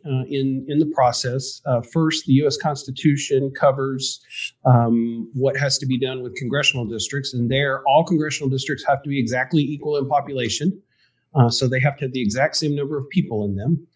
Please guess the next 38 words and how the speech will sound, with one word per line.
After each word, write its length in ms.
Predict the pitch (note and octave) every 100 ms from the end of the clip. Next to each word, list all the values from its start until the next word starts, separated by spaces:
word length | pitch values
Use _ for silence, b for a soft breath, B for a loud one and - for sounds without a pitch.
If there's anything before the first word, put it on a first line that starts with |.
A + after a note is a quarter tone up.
| b b b -
Uh, 380 | B2 A#2 A2+ B2
and 180 | C3+ B2+
then 140 | C3
the 60 | A#2+
state 340 | - B3+ C#4
constitution 720 | F3+ C#3+ - C3+ D3 C3+ D3 C3+
governs 480 | C#3 C#3 C#3 C3+
how 640 | - C#3+ C#3 C3 C3 C3 -
the 440 | C#3 B2+ A#2+ A#2 -
state 440 | - - D#3 C#3+
house 360 | C3+ C3 C3 -
and 100 | A2+
state 260 | - A#2+ -
senate 300 | G3+ E3 G2
districts 420 | G2+ - G#2 -
are 80 | A2
drawn. 560 | G2+ A2 G2 G2 C#3+ - - B B B -
Uh, 300 | A2+ A2+ A2+
state 340 | - D#3+ D#3+
senate 300 | - E3+ E3+
districts 340 | D3 C#3 D#3+ -
are 60 |
gonna 120 | C3
be 100 | C3
quite 340 | - - E3+ E3
large 400 | D3 C#3+ C3 C3
this 220 | C3 -
time, 420 | - C3 C#3 D3
with 220 | C#3 B2+
us 180 | C3 A#2
having 300 | D3+ C3 B2+ B2
thirty-one 340 | C3+ C3 B2+ A2+
senators. 480 | - C3 C3 C#3
You're 120 | C#3+ C#3+
gonna 140 | C#3
be 500 | C#3 C3+ C3 A#2+ - B B B -
at 200 | C3+ B2
almost, 760 | - C#3+ D3+ D3+ C#3 C3 -